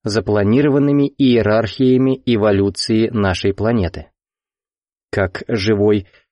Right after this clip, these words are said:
самосознательной космической сущности и сознаний всех типов и форм её заселяющих.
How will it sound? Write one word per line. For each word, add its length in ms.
самосознательной 1300
космической 680
сущности 720
и 80
сознаний 640
всех 360
типов 420
и 180
форм 460
её 400
заселяющих. 880